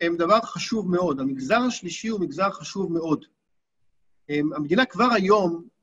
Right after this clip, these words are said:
לדעתי באופן חיובי, אבל, אמ, יש הרבה ביקורת על זה, ב-, באיזושהי צורה מפריטה את ה-, אה, כספים שלה לעמותות מקומיות,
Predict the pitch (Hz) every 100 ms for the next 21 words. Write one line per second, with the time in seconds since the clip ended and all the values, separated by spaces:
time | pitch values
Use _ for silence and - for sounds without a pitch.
0 | _ _ _ 135 131 131 131 180 175 180
1 | 185 - 175 170 151 247 220 - 151 135
2 | 151 151 143 _ _ _ - 139 143 -
3 | 156 202 180 - 233 233 180 147 151 170
4 | 196 _ _ _ _ - - - - -
5 | _ - 196 247 247 214 - 208 233 190
6 | - 170 220 233 202 175 143 - _ _
7 | _ 151 160 156 - 180 254 240 196 190
8 | 202 196 240 240 226 - 214 220 208 -